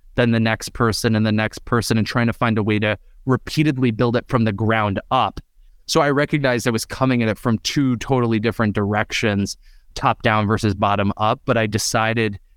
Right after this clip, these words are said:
inevitably after five years of being in and around government that it was time to leave and go do the crazy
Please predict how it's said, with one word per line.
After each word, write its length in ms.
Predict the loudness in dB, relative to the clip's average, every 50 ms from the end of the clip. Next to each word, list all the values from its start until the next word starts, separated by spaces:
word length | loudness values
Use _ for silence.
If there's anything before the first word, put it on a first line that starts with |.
| -18 -2 0
inevitably 520 | 0 2 2 0 0 0 0 2 0 0
after 240 | 0 0 -2 -2 -2
five 300 | 0 0 0 0 0 0
years 320 | 0 0 0 0 0 0
of 120 | -2 -2 0
being 280 | 0 0 0 0 0
in 140 | 0 0 0
and 100 | 0 0
around 260 | 0 0 -2 -2 0
government 440 | -2 -2 0 0 -2 -2 -2 -2 -2
that 100 | -2 -2
it 60 | -2
was 140 | -2 -4 -6
time 320 | -4 -2 -2 -2 0 -2 -2
to 140 | -2 0 0
leave 420 | 0 2 0 2 2 0 0 0
and 160 | 0 -2 0
go 180 | 0 0 0 0
do 200 | 0 0 0 0
the 100 | 0 -2
crazy 580 | -4 -2 -2 -2 -2 0 0 0 0 0 -2